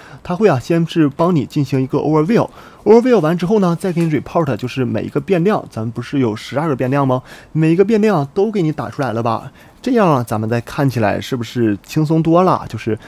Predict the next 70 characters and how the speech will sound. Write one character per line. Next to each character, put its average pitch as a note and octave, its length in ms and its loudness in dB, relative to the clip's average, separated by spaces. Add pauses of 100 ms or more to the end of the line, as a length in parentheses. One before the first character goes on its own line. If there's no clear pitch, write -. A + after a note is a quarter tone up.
(200)
每 D3+ 180 4
一 - 20 2
个 A3 80 4
指 D3+ 140 -4
标 D#3+ 180 2
啊， C#3 160 0
就 C3 100 -6
是， B2 180 -4
哎 B2+ 60 -4
呀， A#2 220 -2
球 F3 240 0
员 D3+ 180 2
的 F3 160 -2
信 E3 200 -2
息 D#3 180 0
我 A#2 160 -2
现 C3+ 160 -6
在 C#3+ 140 -2
一 B2 120 0
目 G3+ 160 -2
了 C#3 160 0
然 F2+ 180 -8
了， C#3+ 220 -4 (300)
它 - 140 -6
的 C#3+ 80 0
一 C#3 100 0
个 B2+ 320 2
规 F3+ 160 -4
则 B2+ 220 -2
是 A#2 160 -8
大 B2 180 -6
概 C3+ 180 -6
什 A#2 160 -8
么 G2 60 -6
样， C3+ 240 -4
它 A#2 80 -10
的 A2+ 80 -4
一 - 20 -2
个 A2+ 60 -4
分 B2 180 -6
布 C3+ 80 -2
情 G#2 200 -8
况， B2 280 -8
这 A3+ 140 -2
里 G3+ 80 2
呢， C#3 140 0
我 A2+ 100 -2
们 G#2 100 -6
不 - 80 -12
都 B2 160 -4
是 B2 220 -2
可 - 240 -8
以 A#2+ 60 -2
把 G#2 120 -6
它 A2 280 -8
拿 G2+ 100 -6
出 - 100 -8
来 A#2+ 120 0
了 A#2+ 80 -2
吗？ D3 180 0 (1200)
然 F3+ 100 0
后 F#3+ 80 -2
下 B3 140 0
面 G#3+ 100 2
啊 F3 80 2
就 D#3+ 120 -2
是 D#3+ 80 -2
一 - 20 0
个 D#3 100 2
simple G3 380 -2